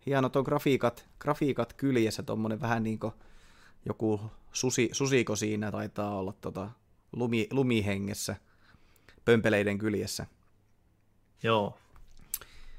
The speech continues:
Speaker 1: Että, että
Speaker 2: Siinä on jollain ollut mielenkiintoinen teippausprojekti, kun on ilmoitettu, että me tarvittaisiin nyt tämmöiseen tietokoneen-, tietokoneeseen teipit kylkeen, että onnistuuko.
Speaker 1: Joo. Siinä, missä tää itse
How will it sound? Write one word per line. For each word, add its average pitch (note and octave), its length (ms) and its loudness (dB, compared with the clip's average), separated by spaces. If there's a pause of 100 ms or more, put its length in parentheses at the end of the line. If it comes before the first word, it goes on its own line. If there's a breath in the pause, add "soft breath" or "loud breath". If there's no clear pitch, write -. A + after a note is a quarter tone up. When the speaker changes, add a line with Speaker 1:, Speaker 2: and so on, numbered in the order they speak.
(460 soft breath)
Speaker 1:
Että, G#2 280 -2
että G#2 140 -4
Speaker 2:
Siinä A#2 200 2
on A2+ 80 4
jollain B2 380 12
ollut A#2+ 180 10
mielenkiintoinen A2+ 640 8
teippausprojekti, G#2+ 1120 4
kun G#2 140 4
on G#2 120 6
ilmoitettu, G#2 520 0
että G#2 120 -4
me G#2 80 -2
tarvittaisiin G#2+ 600 4
nyt - 80 -20
tämmöiseen A2 400 6
tietokoneen-, G#2 760 6
tietokoneeseen G#2 840 8 (180)
teipit G#2 440 4
kylkeen, G2 440 4
että F#2 200 0
onnistuuko. G#2 600 -2 (540 loud breath)
Speaker 1:
Joo. A#2 340 2 (500 soft breath)
Siinä, C#3+ 420 2
missä C3 240 2
tää C3 280 6
itse C3 340 2